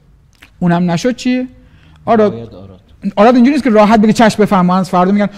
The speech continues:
Speaker 1: "آقا دادیم به آراد، آراد چرا قبول نمی‌کنه؟" چون واقعاً باید ببینیم این اصلاً میارزه معامله‌اش.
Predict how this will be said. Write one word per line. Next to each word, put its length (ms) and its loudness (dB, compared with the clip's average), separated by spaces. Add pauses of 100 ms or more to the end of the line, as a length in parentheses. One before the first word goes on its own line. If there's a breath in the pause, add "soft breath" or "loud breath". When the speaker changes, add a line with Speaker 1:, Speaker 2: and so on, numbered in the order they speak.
(160 loud breath)
Speaker 1:
"آقا 220 2
دادیم 280 4
به 60 4
آراد، 220 4
آراد 180 2
چرا 220 -2
قبول 240 0
نمی‌کنه؟" 320 0
چون 180 -2
واقعاً 340 2
باید 260 2
ببینیم 440 2
این 120 -4
اصلاً 160 0
میارزه 440 2
معامله‌اش. 600 0